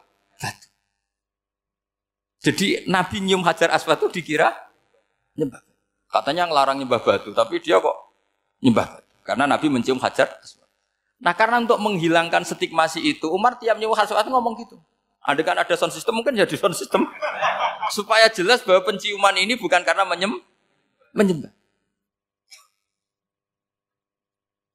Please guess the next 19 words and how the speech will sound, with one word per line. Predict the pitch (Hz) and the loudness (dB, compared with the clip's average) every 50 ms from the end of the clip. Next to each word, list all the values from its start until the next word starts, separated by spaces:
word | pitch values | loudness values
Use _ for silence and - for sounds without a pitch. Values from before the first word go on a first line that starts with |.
| _ _ _ _ _ _ _ _ _ _ _ _ _ _ _ _ | _ _ _ _ _ _ _ _ _ _ _ _ _ _ _ _
Artinya | - 160 185 190 220 233 269 277 269 | -4 -4 -2 -2 -2 -4 -2 -2 0
mudah | 254 226 165 190 175 | 0 2 4 2 2
sekali | 160 190 170 190 196 196 180 180 165 | 2 0 0 0 0 0 0 -2 -4
kenapa | - 165 156 139 131 127 - - | -4 -2 -2 -2 2 2 2 2
Umar | 160 160 147 156 147 143 135 | 2 2 0 0 0 2 0
ngomong | 131 131 131 131 | 0 0 0 -2
gitu. | 127 147 151 147 - 123 113 113 117 - _ - | -2 -2 -4 -4 -2 -2 -2 -2 -2 -4 _ -6
Karena | - - - 107 147 - | -6 -4 -2 -2 0 0
asbabun | - - - 123 110 - - 120 113 113 | 0 -2 -2 -4 -6 -4 -4 -2 0 0
nuzulnya | 101 95 95 92 101 131 | -2 -2 -4 -2 -2 0
seperti | 147 - - - - 98 - - 117 131 160 170 - - _ _ _ _ - | 0 0 -2 -4 -4 -6 -4 0 2 2 2 0 -2 -10 _ _ _ _ -20
itu. | 117 - _ - 90 78 78 _ _ _ _ _ _ _ _ _ _ _ _ _ _ _ _ _ _ _ _ _ _ | -20 -16 _ -14 -14 -14 -16 _ _ _ _ _ _ _ _ _ _ _ _ _ _ _ _ _ _ _ _ _ _
Coba | - 208 226 220 190 | -2 2 2 2 4
kalau | 190 190 185 | 2 2 2
kamu | 175 170 175 190 180 | 2 0 0 2 2
nggak | 156 147 143 | 2 2 2
tahu | - 151 147 | 2 0 0
asbabun | 143 151 - 143 135 - 143 139 | 0 0 0 -2 -4 -4 -4 -4
nuzul, | 135 123 - 117 98 | -6 -6 -6 -10 -16